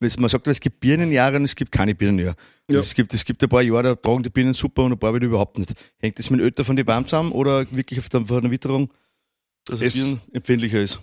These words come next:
Speaker 2: Ich bin jetzt kein Koryphäe auf dem Bereich, da müsste man die Eva fragen. Aber, äh, was, soweit ich das weiß, <clears throat> ist diese Alternanz, also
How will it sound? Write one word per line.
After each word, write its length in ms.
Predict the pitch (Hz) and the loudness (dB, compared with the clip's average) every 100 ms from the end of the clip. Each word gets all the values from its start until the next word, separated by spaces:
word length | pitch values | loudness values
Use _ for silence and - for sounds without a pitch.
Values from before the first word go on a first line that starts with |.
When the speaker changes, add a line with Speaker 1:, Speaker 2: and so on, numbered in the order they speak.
| - | -4
Speaker 2:
Ich 140 | 147 | 2
bin 140 | 160 156 | 4 4
jetzt 160 | 160 | 2
kein 200 | - 143 127 _ | 2 0 -2 _
Koryphäe 640 | - - 135 135 - 127 131 | -2 4 4 4 2 2 0
auf 80 | |
dem 340 | - 117 113 110 | 0 0 0 0
Bereich, 300 | 113 104 104 | 0 0 0
da 80 | 117 | 0
müsste 220 | 117 113 | 0 0
man 100 | 113 | -2
die 100 | 98 | -2
Eva 140 | 107 110 | -2 -2
fragen. 260 | 104 98 - | -2 -4 -6
Aber, 540 | - 110 123 123 101 87 - _ _ - | -2 2 4 4 2 -2 -12 _ _ -6
äh, 200 | 117 113 | -2 0
was, 260 | 107 117 110 | 2 0 0
soweit 360 | - 127 117 113 | -2 0 0 0
ich 160 | - 135 | 0 0
das 180 | 135 - | 0 0
weiß, 420 | 87 110 117 - _ | 0 0 0 -6 _
<clears throat> 400 | - 170 131 107 | 0 2 0 -2
ist 360 | - 113 - - | 0 -2 -2 -4
diese 180 | 110 127 | -4 -2
Alternanz, 520 | 101 101 107 117 - | -4 -2 -2 -2 -4
also 260 | 110 104 | -4 -4